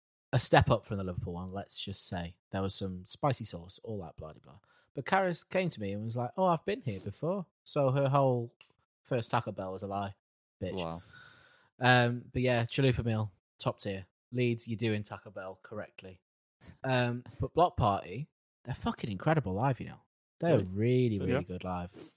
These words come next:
Speaker 1: 'Cause I've seen a few, uh, performances online, and they've always been a bit hit and miss.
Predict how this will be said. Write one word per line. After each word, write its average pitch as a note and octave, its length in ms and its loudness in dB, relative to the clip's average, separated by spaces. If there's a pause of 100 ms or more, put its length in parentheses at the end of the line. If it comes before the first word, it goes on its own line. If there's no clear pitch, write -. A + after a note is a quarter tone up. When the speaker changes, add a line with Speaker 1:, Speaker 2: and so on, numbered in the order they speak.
(100)
Speaker 1:
'Cause A#2 100 -4
I've C#3 140 4
seen D3+ 280 -2
a B2 40 -2
few, B2+ 500 -2 (160)
uh, G#2+ 320 0 (200)
performances A2 680 -4
online, G2 680 -4
and F2 260 -20 (440)
they've G#2+ 120 -2
always A#2 200 4
been A2 140 -6
a - 40 -8
bit G#2 140 -6
hit - 160 -4
and G2 100 -10
miss. A#2+ 380 -6